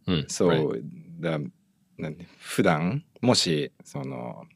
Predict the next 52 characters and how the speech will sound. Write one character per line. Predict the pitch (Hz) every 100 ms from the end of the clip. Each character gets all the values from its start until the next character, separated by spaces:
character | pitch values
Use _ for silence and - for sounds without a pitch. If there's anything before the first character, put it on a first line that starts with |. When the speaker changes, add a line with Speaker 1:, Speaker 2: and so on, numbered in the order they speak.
| _ _
Speaker 2:
フ | - 117
リ |
ー | 101
チ | -
ケ | 85
ッ |
ト | -
じ | 73
ゃ |
な | -
く | -
て、 | - 92 - _ _ _ -
ル | 104
ー |
ス |
セ | 107
リ | 90
ン |
グ | 87
フ | 120
ィ |
ー | 104
だ | -
っ |
た | -
ら | -
い | -
く | 85
ら | 76
も | 156
ら | -
え | -
ん | -
の | 71
っ |
て | -
聞 | -
い | -
た | -
ら、 | 69 - _
Speaker 1:
う | 80
ん。 | 71 - -
Speaker 2:
一 | 85 110
日 | 92
二 | 95 90
千 | 95 92
円 | 92
っ | 131
て | - -
言 | 240
っ | 262 330
て | 330